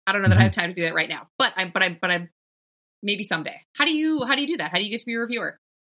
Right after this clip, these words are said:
Speaker 2: Well, I think, you know, it depends on, um, career stage and, and some of it's luck. Uh, and I don't, as, as a person who's not recruiting reviewers, I don't really know.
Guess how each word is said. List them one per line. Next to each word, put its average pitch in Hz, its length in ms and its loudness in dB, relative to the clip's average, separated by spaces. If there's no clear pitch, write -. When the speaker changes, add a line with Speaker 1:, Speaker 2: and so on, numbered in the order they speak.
Speaker 2:
Well, 139 80 8
I 139 40 8
think, 202 240 2
you 143 100 6
know, 135 80 8
it 131 80 4
depends 147 420 2
on, 104 540 6
um, 98 340 4
career 113 360 4
stage 82 540 2
and, 92 440 6
and 98 180 4
some 123 140 6
of 110 100 6
it's 98 160 0
luck. 90 380 2
Uh, 90 200 6
and 95 140 6
I 95 140 8
don't, 104 280 4
as, 101 240 8
as 98 260 6
a 95 80 6
person 110 420 4
who's 92 240 4
not 92 380 4
recruiting 120 540 4
reviewers, 131 500 4
I 73 100 4
don't 101 260 4
really 110 300 6
know. 76 360 2